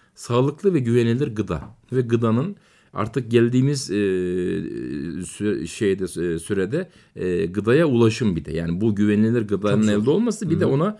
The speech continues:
Speaker 1: ulaşabilirlik de çok çok önemli. Fakat bu kadar sıkıntılı bir süreç içerisinde birilerinin kalkıp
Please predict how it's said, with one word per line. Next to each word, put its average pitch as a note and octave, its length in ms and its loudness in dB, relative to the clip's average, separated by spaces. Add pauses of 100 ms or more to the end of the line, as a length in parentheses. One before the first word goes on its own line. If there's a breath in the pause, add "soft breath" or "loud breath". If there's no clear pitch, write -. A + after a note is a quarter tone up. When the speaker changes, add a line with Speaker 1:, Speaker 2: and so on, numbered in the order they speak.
(180 loud breath)
Speaker 1:
ulaşabilirlik C#3 760 2
de A2 100 -2
çok - 200 -10
çok D2+ 180 -10
önemli. F2 380 -6 (280 soft breath)
Fakat D#3 380 -8 (300 soft breath)
bu F3+ 100 -6
kadar E3 420 -2
sıkıntılı D#3+ 640 -4
bir D#3+ 60 -2
süreç E3+ 380 -2
içerisinde G#2 720 -4 (480 soft breath)
birilerinin C#3+ 580 -2
kalkıp D#3 400 -2